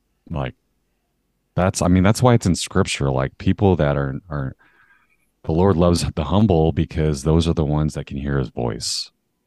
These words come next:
And if, and if, and if we think that we know everything or we don't need him, that's all gonna be, that's just gonna be, you know, that's gonna create a barrier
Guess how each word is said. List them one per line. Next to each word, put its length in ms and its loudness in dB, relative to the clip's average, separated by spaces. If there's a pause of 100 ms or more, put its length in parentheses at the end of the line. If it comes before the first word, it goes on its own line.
(140)
And 180 -6
if, 180 -4
and 100 -2
if, 280 -2
and 140 -4
if 180 -6
we 380 0 (1800)
think 280 0
that 220 0
we 120 2
know 240 4
everything 920 2 (720)
or 260 -8
we 100 -6
don't 220 0
need 380 -4
him, 680 0 (1500)
that's 260 -10
all 220 0
gonna 200 -4
be, 340 -4
that's 180 -6
just 260 -8
gonna 220 -2
be, 500 -4 (180)
you 140 -12
know, 440 -4
that's 160 -6
gonna 160 -2
create 280 -4
a 60 -4
barrier 760 -4